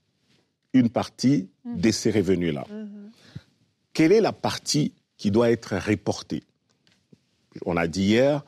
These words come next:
Speaker 1: c'est vingt pour cent. Vingt pour cent et force-toi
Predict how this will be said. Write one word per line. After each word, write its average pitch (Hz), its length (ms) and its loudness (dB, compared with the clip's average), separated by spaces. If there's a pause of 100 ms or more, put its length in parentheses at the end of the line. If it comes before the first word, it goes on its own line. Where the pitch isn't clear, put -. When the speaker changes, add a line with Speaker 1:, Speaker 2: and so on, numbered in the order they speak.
(200)
Speaker 1:
c'est - 220 -2
vingt 104 280 0
pour - 240 -6
cent. - 160 -12 (720)
Vingt 101 260 -2
pour 135 220 -2
cent - 320 -2
et 107 120 4
force-toi 107 880 0